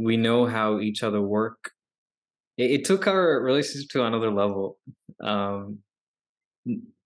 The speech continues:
I didn't, apart from normal phone calls, this, this would be the time to, this would be an excuse to get to know you <laughs> more,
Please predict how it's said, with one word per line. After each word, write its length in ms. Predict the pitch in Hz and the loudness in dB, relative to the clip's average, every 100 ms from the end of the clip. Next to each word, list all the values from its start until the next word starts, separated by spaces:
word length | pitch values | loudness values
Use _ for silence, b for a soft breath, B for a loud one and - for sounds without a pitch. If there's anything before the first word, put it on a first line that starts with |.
| - 120 | -4 0
I 40 | |
didn't, 360 | 131 139 135 123 - _ _ _ _ _ _ _ _ _ _ - 120 | 2 0 -2 -4 -12 _ _ _ _ _ _ _ _ _ _ -6 0
apart 260 | 156 160 | 2 0
from 460 | - 151 135 120 107 123 | 0 0 0 -2 -2 0
normal 240 | 127 123 123 | 0 -2 -2
phone 200 | 113 113 110 | -2 -2 0
calls, 520 | 101 98 - - - _ _ _ - | 0 -2 -6 -12 -14 _ _ _ -4
this, 280 | 110 113 - 110 | 0 0 -2 -2
this 180 | 117 - | -2 0
would 140 | 123 120 | -2 0
be 100 | 117 | 0
the 160 | 110 113 | 0 0
time 300 | 107 101 110 104 | 0 0 -4 -4
to, 460 | 113 107 104 101 101 _ _ _ _ _ 104 | -2 0 0 0 -4 _ _ _ _ _ -6
this 260 | 107 - | -6 -2
would 120 | 120 110 | -2 0
be 100 | 117 | 2
an 80 | 104 | 2
excuse 400 | 104 - 113 110 - | -2 -4 -4 -4 -6
to 80 | 101 | -2
get 200 | 104 - | -2 -2
to 120 | 101 | -2
know 140 | 104 | 0
you 160 | 101 98 92 - | 0 -2 -6 -4
<laughs> 60 | |
more, 160 | 120 | -4